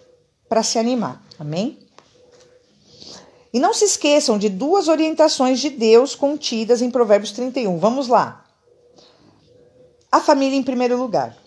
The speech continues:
Tome cuidado para não negligenciar sua família quando começar a buscar seus interesses.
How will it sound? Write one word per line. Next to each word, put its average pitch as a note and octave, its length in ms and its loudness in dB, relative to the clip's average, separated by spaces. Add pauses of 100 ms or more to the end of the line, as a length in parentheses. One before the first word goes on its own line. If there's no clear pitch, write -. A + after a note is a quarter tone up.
(440)
Tome F4 220 2
cuidado B3 560 0
para A3+ 400 2
não B3+ 140 -2
negligenciar B3+ 1120 -2
sua A#3+ 180 -4
família G#3+ 580 0
quando G3+ 260 -4
começar A3 440 -2
a A3+ 60 4
buscar A3 420 0
seus A3 240 -4
interesses. A3+ 840 0